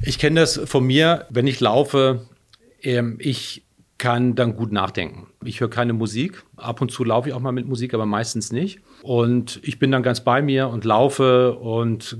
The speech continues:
genieße auch den Lauf und kann gut nachdenken über verschiedene Sachen. Und es bringt mich immer weiter. Also der Lauf ist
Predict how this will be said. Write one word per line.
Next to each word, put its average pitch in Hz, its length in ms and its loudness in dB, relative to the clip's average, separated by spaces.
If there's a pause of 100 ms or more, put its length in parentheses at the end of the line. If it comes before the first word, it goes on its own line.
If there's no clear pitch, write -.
genieße 131 420 0
auch 120 80 -8
den 135 140 -2
Lauf 123 540 2
und 117 580 0 (540)
kann 127 220 2
gut 117 180 -2
nachdenken 95 600 -2
über 95 180 -8
verschiedene 98 440 -6
Sachen. 87 380 -8
Und 92 260 -12
es 107 80 -4
bringt 123 200 -4
mich 117 120 -8
immer 104 200 -2
weiter. 95 400 -6 (420)
Also 104 200 -2
der 107 120 0
Lauf 113 320 2
ist - 400 -4